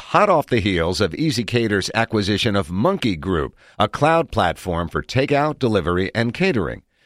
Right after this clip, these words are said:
Mallett declined to disclose terms of the deal, but said the partnership makes ezCater the indisputable market leader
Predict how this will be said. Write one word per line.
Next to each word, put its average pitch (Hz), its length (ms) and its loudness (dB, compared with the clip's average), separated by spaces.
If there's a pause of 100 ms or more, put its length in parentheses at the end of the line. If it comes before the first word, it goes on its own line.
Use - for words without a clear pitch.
(160)
Mallett 135 400 2
declined 101 460 0
to 101 80 -2
disclose 85 480 -2
terms 151 320 2
of 82 120 0
the 73 80 -2
deal, 69 300 -2 (200)
but 120 120 0
said 151 180 2
the 117 60 0
partnership 104 560 0
makes 95 300 -2
ezCater 98 720 0
the 101 200 -2
indisputable 143 920 2
market 113 460 2
leader 127 400 0